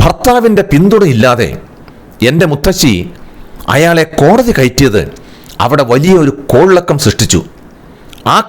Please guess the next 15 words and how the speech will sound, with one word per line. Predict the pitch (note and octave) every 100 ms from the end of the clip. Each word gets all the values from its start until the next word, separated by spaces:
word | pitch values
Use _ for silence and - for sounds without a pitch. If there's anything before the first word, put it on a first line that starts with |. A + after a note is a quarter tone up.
| -
കേസ് | E3+ G#3+ E3+ G2 F#2+ - - - - B2
എൻ്റെ | E3 D#3+
മുത്തശ്ശി | E3 G3+ F#3 G#3 G#3+ - - -
സ്വയം | - E3 A3 B3 D3+
വാദിക്കുകയും | D#3 G3 - E3 B2 D#2+ - - - - - - - C#3
അവർ | F#3+ A3+ C3+
ആ | D3+ -
കേസിൽ | D#3+ G3 E3+ C#3
വിജയിക്കുകയും | D#3 B3 A#3 G#3 E3+
ചെയ്തപ്പോൾ | A#2+ C#3 C3+ G#2 - - - - - - E2+
അതിലും | G2+ D#3 F3+ C#3
വലിയ | A#2 A#2+
കോളിളക്കമായി. | A2 A#2+ B2 A#2+ F2+ D2+ - - - - - - - - - B2+
അങ്ങനെ | D#3 D#3+ G#2 - - - - - - - A#2
അത് | D3